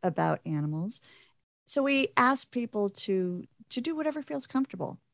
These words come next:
uh, within the service. And we have some tenets agree-, of agreement that set up our ethics. And it's really, it's a lot of fun, you know, come and try it. See, see if things, you know, feel good for you, the things that, you know,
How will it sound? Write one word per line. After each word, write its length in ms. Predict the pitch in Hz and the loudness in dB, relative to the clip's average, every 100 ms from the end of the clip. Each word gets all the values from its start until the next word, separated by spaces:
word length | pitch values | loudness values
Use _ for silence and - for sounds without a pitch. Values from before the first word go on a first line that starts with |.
| - | -6
uh, 160 | 170 156 | -4 -2
within 280 | 170 170 165 | -4 -2 -2
the 80 | 156 | -2
service. 520 | - 147 147 - - | -4 -6 -6 -10 -10
And 180 | 190 170 | -6 -2
we 100 | 175 | 0
have 120 | 185 | -2
some 140 | - 202 | -2 -4
tenets 380 | - 190 196 233 | -2 -2 -2 -6
agree-, 260 | 190 165 - | -6 -6 -4
of 120 | 190 | -2
agreement 520 | 185 165 156 165 202 - | -2 -2 -2 -2 -4 -8
that 180 | 165 | -8
set 180 | - 170 | -6 -6
up 120 | 170 | -6
our 100 | 185 - | -6 -6
ethics. 400 | 151 - 202 - | -8 -8 -10 -8
And 100 | 277 | -6
it's 220 | 285 - | -6 -6
really, 300 | 339 359 349 - - - - - | -6 -4 -6 -8 -20 -20 -20 -10
it's 100 | 285 | -2
a 80 | 359 | 2
lot 180 | 339 349 | 2 2
of 120 | 320 | -2
fun, 320 | - 175 165 | -2 0 2
you 80 | 185 | 0
know, 100 | 190 | -2
come 320 | - 277 269 - | 0 4 4 2
and 240 | 196 185 | -2 -4
try 360 | - - 220 220 | -6 -8 -4 -2
it. 280 | 220 220 - - _ _ | -2 -6 -12 -20 _ _
See, 260 | 220 - 359 311 - - | 0 4 4 0 -8 -6
see 220 | - 349 | 0 0
if 100 | 320 | -2
things, 500 | - 254 233 233 - | 0 2 2 0 -2
you 80 | 220 | -2
know, 100 | 185 - | -2 -2
feel 180 | 330 311 | 0 0
good 200 | 285 277 | 0 -4
for 100 | - | -4
you, 180 | 269 262 | -2 0
the 140 | 233 | 0
things 380 | 214 254 247 247 | -2 0 2 2
that, 200 | 233 208 - | 0 -2 -2
you 140 | 220 | -2
know, 140 | 196 | -2